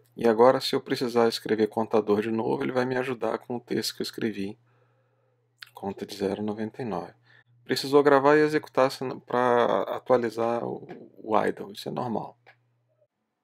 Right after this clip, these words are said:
Agora eu vou mostrar, depois de reorganizar aqui as janelas, uma funcionalidade do, do IDLE que não é muito utilizada. Pra isso eu vou introduzir novamente aquele erro do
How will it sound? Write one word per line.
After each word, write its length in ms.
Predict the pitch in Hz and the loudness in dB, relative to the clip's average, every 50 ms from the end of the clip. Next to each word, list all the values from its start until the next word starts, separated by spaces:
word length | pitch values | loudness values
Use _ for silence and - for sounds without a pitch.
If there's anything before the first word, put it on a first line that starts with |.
| _ _ _ - - - - _ _ _ _ _ | _ _ _ -20 -20 -20 -20 _ _ _ _ _
Agora 300 | - - - - 127 127 | -12 -6 -2 0 0 0
eu 60 | - | 0
vou 120 | - 143 143 | 0 0 0
mostrar, 580 | 139 131 123 - - - 113 113 117 110 104 | 0 0 -2 -2 0 2 2 4 4 4 2
depois 360 | 98 - 95 - - 110 95 92 | 0 -2 -4 -4 -2 -2 -2 0
de 160 | - 113 104 | 0 -2 -4
reorganizar 640 | 92 87 95 95 95 95 104 98 95 92 90 92 87 | -2 -2 0 0 0 2 0 0 0 0 -2 -2 -4
aqui 180 | 87 - - 92 | -4 -4 -4 -2
as 140 | 87 85 | -2 -2
janelas, 600 | 87 90 87 87 95 110 - - 101 95 - - - - - - - - - - - - _ _ | -2 -4 -6 -4 -2 -2 -2 -2 -4 -6 -8 -12 -14 -16 -20 -20 -20 -20 -20 -20 -20 -20 _ _
uma 560 | - 98 104 110 117 123 123 127 123 120 117 117 | -8 -2 -2 0 2 2 2 2 2 0 -2 -4
funcionalidade 1000 | - - 120 117 - - 123 120 117 117 110 104 110 117 120 123 120 113 107 107 | -4 -4 -6 -4 -2 0 0 2 2 2 2 4 4 2 2 0 -2 -4 -6 -8
do, 340 | - - - 110 101 101 | -8 -6 -2 0 0 0
do 140 | 98 98 101 98 107 117 | 0 2 2 4 6 6
IDLE 200 | 123 120 117 110 | 6 4 2 2
que 140 | - - 127 | 0 -2 -6
não 220 | 131 143 151 147 | -4 -2 -2 0
é 240 | 151 151 151 151 143 | 0 0 2 0 0
muito 440 | 127 120 117 117 120 127 127 123 - | -2 -2 -4 -4 0 0 -2 -2 -2
utilizada. 640 | - - 131 120 110 95 98 90 90 87 85 - - _ _ _ _ _ | -6 -2 0 2 2 2 2 0 0 -2 -8 -12 -18 _ _ _ _ _
Pra 160 | - - 113 | -2 0 0
isso 180 | 120 127 - - | 0 0 -2 -4
eu 40 | 127 | -2
vou 200 | 127 131 131 127 | 0 2 2 2
introduzir 440 | 123 - 123 127 127 120 110 107 107 | 2 2 2 2 2 4 4 2 4
novamente 520 | 110 113 113 120 117 110 110 104 101 110 | 4 4 4 4 4 4 2 0 0 0
aquele 400 | 107 - - 101 98 92 95 95 | -4 -2 -4 -4 -2 0 0 0
erro 180 | 90 - 95 87 | 0 0 -2 -10
do 240 | - - - - | -10 -12 -14 -14